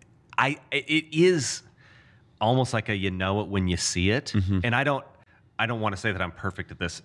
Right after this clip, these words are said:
Speaker 1: any given way. I mean, 'cause I've failed on both sides of this, of waiting way too long to give someone responsibility that could handle a lot more.
Speaker 2: A lot
Speaker 1: And
Speaker 2: sooner.
Speaker 1: yeah, and
Speaker 2: Mm-hmm.
Speaker 1: vice versa, of giving someone way too much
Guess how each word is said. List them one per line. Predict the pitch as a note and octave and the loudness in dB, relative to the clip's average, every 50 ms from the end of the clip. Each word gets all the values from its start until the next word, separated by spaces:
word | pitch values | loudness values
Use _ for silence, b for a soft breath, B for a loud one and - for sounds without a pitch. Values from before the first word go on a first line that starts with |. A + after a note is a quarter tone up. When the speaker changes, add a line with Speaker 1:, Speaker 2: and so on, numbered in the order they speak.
| _ - | _ -4
Speaker 1:
any | F#2+ F#2 F2 E2 | -2 -2 0 0
given | F#2 F2+ D#2 E2+ E2 | 0 0 0 0 0
way. | E2+ F2 E2+ | 2 0 0
I | D#2+ F#2 | 0 0
mean, | G2+ G2+ F2+ | -2 -2 -2
'cause | - - G#2 - - - - - - | 0 -2 -2 -2 -4 -10 -12 -4 -2
I've | G#2+ A2+ - | -2 -2 -2
failed | - - A#2+ A2 G#2 G2+ F#2 | -4 -4 -2 -2 0 0 -2
on | G2+ G2 F#2 | -2 -4 -4
both | - - F#2 F#2+ F#2 | -2 -2 -2 -2 -2
sides | - - C#2+ C#2 - | -4 -8 -10 -10 -10
of | E2+ C#2 | -12 -14
this, | - A#1+ - - - - - | -14 -14 -16 -16 -14 -6 -2
of | F2+ F2+ D#2+ C#2+ - - - | -2 -2 -2 -4 -12 -16 -14
waiting | F2 E2+ G2+ G#2 G#2 G2 G#2 G2 G2 F#2 E2+ F#2+ G2+ | -4 -2 0 0 0 0 -2 -2 -2 -4 -4 0 0
way | B2 C#3 C#3+ C#3 C3+ A#2+ | 2 2 2 2 0 -2
too | - A2+ G#2+ | -2 -2 0
long | F#2 F#2 F2+ F2+ E2+ | 0 2 0 0 -2
to | D#2+ D#2+ | -4 -4
give | D2 F2 E2 | -4 -4 -4
someone | - - E2+ E2 E2 | -2 -2 -2 -2 -2
responsibility | E2 D#2+ - F2 E2 D#2+ - E2+ D2+ E2+ E2 E2+ E2 E2 | -2 -2 0 -2 -2 -2 -2 -2 0 2 2 2 0 0
that | C#2 - | -4 -4
could | D#2+ - E2 | -6 -4 -2
handle | E2+ F2+ F2 E2 F2 D#2+ E2 | -2 0 0 0 0 0 0
a | D#2+ | 2
lot | D#2+ D#2 D2+ D2+ | 2 2 0 0
more. | D#2+ D#2+ D#2+ D#2+ D#2+ - B B B | 0 -2 0 -2 -2 -4 B B B
Speaker 2:
A | A2+ | 0
lot | A2 G#2+ F#2+ G#2 | 0 0 0 0
Speaker 1:
And | G#2 | -2
Speaker 2:
sooner. | G#2 A2+ G2 F2+ D#2+ | -2 -2 -2 -2 -2
Speaker 1:
yeah, | C3+ B2+ C3+ B2+ G#2+ F2+ E2 - | 0 0 2 2 2 0 -2 -2
and | - A2 A2+ | -2 -2 -2
Speaker 2:
Mm-hmm. | G#2+ G2+ | 0 0
Speaker 1:
vice | B2 A2+ A2 G#2+ - | 2 0 0 0 -4
versa, | - - A2+ G#2+ G2+ - - G#2+ F2+ E2 E2+ B B B B B B B | -4 -2 0 0 0 -2 -2 -2 -2 -2 -4 B B B B B B B
of | G2 | -10
giving | F#2 A2+ C3+ A2 A#2+ A2 | -4 -2 -2 -2 -2 -4
someone | - - A#2 G#2 G2+ G2+ F#2+ F#2+ F2 E2+ | -4 -4 -4 -4 -2 -4 -6 -6 -10 -6
way | F#2+ A2+ A2+ A2+ A2+ A2+ A2+ A2 | -2 0 0 2 2 0 -2 -2
too | A2+ - - C3 B2 A2 | -4 -6 -2 0 0 0
much | F#2 F#2 F2+ F2 F2+ G2+ G#2+ A2 G2+ - - - - - | 2 0 -2 0 0 2 0 0 -2 -4 -8 -8 -8 -8